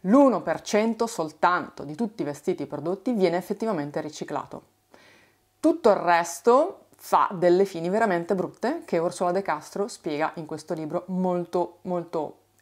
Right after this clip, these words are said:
efficacemente. Più conosciamo dei nostri vestiti, tutto il percorso, da dove vengono e che fine faranno,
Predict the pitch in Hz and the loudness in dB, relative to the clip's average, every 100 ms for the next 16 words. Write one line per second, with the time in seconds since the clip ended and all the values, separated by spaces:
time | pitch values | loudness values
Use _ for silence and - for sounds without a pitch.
0 | _ - 208 180 160 - 143 - - - | _ -2 -2 -2 -4 -6 -12 -14 -16 -18
1 | _ _ - 285 370 349 202 175 - 180 | _ _ 0 6 6 6 0 0 -4 -4
2 | 160 165 165 156 - 160 143 - - 196 | -4 -4 -6 -8 -8 -10 -8 -8 -4 -4
3 | 220 226 - - 302 302 202 180 151 143 | -4 -8 -4 0 2 2 0 0 -4 -4
4 | - 180 - - 196 233 165 180 202 175 | -4 -4 -6 -6 -6 -2 0 4 4 4
5 | 160 160 165 165 214 - 214 262 208 170 | 0 -4 -6 -6 -6 -4 0 2 2 0
6 | 165 156 160 175 269 | 0 -2 -4 -6 -6